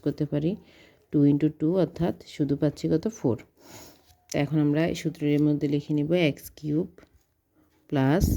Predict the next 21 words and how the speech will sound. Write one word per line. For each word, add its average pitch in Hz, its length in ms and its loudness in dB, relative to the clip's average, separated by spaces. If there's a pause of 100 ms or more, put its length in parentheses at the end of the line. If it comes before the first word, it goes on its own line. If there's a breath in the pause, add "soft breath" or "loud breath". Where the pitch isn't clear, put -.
(460)
one 143 160 4
by 139 100 2 (120)
এক্স - 140 -8 (120)
কিউব 151 260 -2 (360)
equal, 143 420 0 (960)
এটা 156 180 0
হবে 160 160 4 (100)
এ - 100 8
কিউব 160 160 2
plus 156 220 4
বি 160 120 4
কিউবের 156 260 -2
সূত্র, 156 200 -4 (280)
a - 20 4 (160)
plus 143 220 2 (160)
b - 20 -4 (1400)
whole 170 300 4
cube 156 300 2 (460)
minus 131 440 2 (640)
three 214 260 0 (140)
A - 20 8